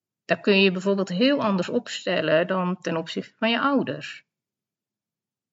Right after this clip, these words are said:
Op hetzelfde verzoek, op eenzelfde vraag kun je heel anders reageren.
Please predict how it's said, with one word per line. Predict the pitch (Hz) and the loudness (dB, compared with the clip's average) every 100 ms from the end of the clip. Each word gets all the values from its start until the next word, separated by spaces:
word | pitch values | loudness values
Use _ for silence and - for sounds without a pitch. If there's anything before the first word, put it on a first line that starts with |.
| _ _ _ _ _ _ _ _ _ _ | _ _ _ _ _ _ _ _ _ _
Op | 214 - | _ -12
hetzelfde | 185 - - 254 220 196 190 | -10 -6 -4 -4 -2 -2 -2
verzoek, | 190 - 214 220 220 - _ | -4 -2 0 0 -2 -14 _
op | 262 - | -14 -8
eenzelfde | 180 190 208 208 185 | -2 4 4 4 -2
vraag | - 185 196 185 - | -2 -2 0 -2 -2
kun | 156 170 | -2 -2
je | |
heel | 147 156 214 240 | -2 4 4 4
anders | 214 190 160 | 0 -2 -4
reageren. | 156 151 156 147 180 202 165 143 135 | -4 -4 -4 -6 -6 -6 -8 -12 -16